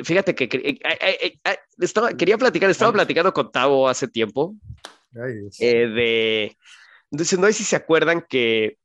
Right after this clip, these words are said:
Speaker 1: a mí me gustaba mucho un youtuber, pero te estoy hablando desde hace diez años, o
Speaker 2: Uh.
Speaker 1: más, quince, no, veinte años, yo creo, güey, que se llamaba el Angry Video
Speaker 2: <laughs>
Speaker 1: Game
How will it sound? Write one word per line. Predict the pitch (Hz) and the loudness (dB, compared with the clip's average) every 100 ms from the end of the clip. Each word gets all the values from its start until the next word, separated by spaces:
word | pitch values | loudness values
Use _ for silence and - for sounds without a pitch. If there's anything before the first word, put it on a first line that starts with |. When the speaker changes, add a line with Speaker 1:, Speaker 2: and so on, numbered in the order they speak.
| _ | _
Speaker 1:
a | 123 | -2
mí | 131 | 0
me | 147 | 2
gustaba | 135 127 131 127 | 2 0 2 2
mucho | 127 131 139 | 0 0 0
un | 127 | 0
youtuber, | 127 120 143 135 110 101 92 - _ | -2 -2 0 0 0 -2 -6 -20 _
pero | - 117 | -8 -8
te | |
estoy | - 214 | -4 -2
hablando | 165 127 131 | 0 0 0
desde | 104 95 101 | -2 -2 -6
hace | 107 117 87 | -4 -6 -8
diez | 98 101 - | -6 -6 -4
años, | 98 90 90 107 - _ _ _ _ _ _ _ _ | -6 -6 -8 -10 -14 _ _ _ _ _ _ _ _
o | - 415 | -6 -2
Speaker 2:
Uh. | |
Speaker 1:
más, | 143 151 143 - | 2 2 0 -2
quince, | 160 208 170 139 | -2 0 2 0
no, | 160 214 | 2 0
veinte | 143 220 202 - | 4 2 2 -2
años, | 104 120 82 85 | -4 -4 -6 -10
yo | 98 | -8
creo, | - 113 85 | -4 -4 -6
güey, | - 80 82 - | -12 -14 -16 -6
que | 127 | -4
se | 127 | -2
llamaba | 120 131 135 135 135 120 _ | 0 2 2 2 0 -4 _
el | 117 | -4
Angry | 120 127 131 120 | -2 -2 -2 -2
Video | 107 107 113 | -4 -2 -4
Speaker 2:
<laughs> | |
Speaker 1:
Game | 107 | -2